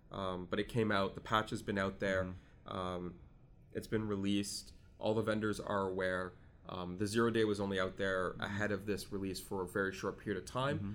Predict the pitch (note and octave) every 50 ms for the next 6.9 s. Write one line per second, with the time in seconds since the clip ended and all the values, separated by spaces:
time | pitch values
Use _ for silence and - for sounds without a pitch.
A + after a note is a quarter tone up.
0 | G#2 - - - A2 G2 A2 A2 A2+ A2+ G#2+ - A2 G2+ - G#2+ - - - G2+
1 | G2 G2 - G2 - - G#2 F#2 - F#2 - F#2 F2+ E2+ - A#2+ B2 D3+ F3 F#3+
2 | - - - - - - - - G2 F#2+ F#2+ F#2 G#2+ G2+ - A2 G#2+ - - -
3 | - B2 A2+ A2 G#2+ G2+ G2 G#2 G2 G2 - - - G#2 G2+ G2+ F#2+ F#2 F#2 F#2+
4 | F#2+ F#2 F2+ F2+ E2+ - - - - - - G2+ G#2 G#2+ G2+ - A2+ - - G#2
5 | - - - G2+ G2 - G2 F2+ F#2+ F#2 F2+ F2+ - G2 F#2+ - - - G#2+ G2
6 | F#2 - F#2+ F#2+ F#2 F#2 F#2 F#2 F#2+ F#2+ F#2 F#2 F2+ F2 F2 F2 F2